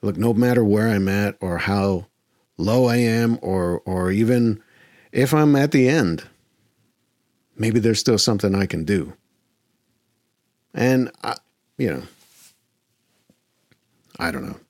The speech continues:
That's my take on it, I guess. It's hard to not, it's hard to hear that music and not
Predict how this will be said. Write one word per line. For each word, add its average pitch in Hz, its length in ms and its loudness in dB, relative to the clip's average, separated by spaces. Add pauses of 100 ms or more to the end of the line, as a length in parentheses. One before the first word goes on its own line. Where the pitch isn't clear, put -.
(100)
That's 107 220 -2
my 87 140 -2
take - 280 -8
on 82 100 -6
it, 82 140 -6
I 82 40 -6
guess. 87 340 -6 (2250)
It's 120 140 0
hard 123 340 0
to 131 100 0
not, 117 320 0 (1080)
it's - 140 -2
hard 131 320 2
to 117 100 2
hear 113 240 2
that 104 220 2
music 104 560 -2 (2000)
and 104 260 2
not 104 340 -2